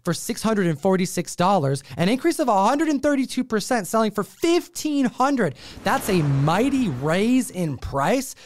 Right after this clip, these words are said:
but a five hundred dollar difference between a six five and a nine oh tells me that that nine oh buyer is probably celebrating this week.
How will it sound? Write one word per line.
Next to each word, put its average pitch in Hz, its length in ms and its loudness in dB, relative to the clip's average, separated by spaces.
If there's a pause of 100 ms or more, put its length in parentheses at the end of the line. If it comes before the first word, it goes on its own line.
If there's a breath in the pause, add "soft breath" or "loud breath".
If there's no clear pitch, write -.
(140 loud breath)
but 196 140 2
a 160 60 2
five 240 440 0
hundred 254 320 2
dollar 208 320 2
difference 196 360 0
between 190 280 -2
a 147 40 0
six - 300 -4
five 226 280 0
and 196 80 0
a 165 40 0
nine 185 320 2
oh 196 160 4
tells 208 340 0
me 147 180 -2 (180 loud breath)
that 170 160 0
that 185 240 0
nine 190 500 2
oh 220 240 4
buyer 196 640 2
is 175 180 0
probably 294 640 2
celebrating 202 760 0
this 127 240 -4
week. 101 320 -16